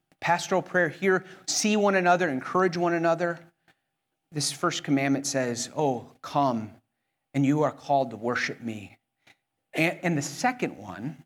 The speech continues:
the second point that I wanna give to you is we must worship him rightly, and we must, so therefore we must do it with the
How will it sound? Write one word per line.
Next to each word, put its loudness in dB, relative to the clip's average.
the -8
second 0
point 0
that 0
I 4
wanna 0
give -4
to -8
you 0
is -2
we 0
must 2
worship -4
him -12
rightly, -4
and 2
we 2
must, -2
so -2
therefore 0
we 0
must -2
do 0
it -4
with -6
the -12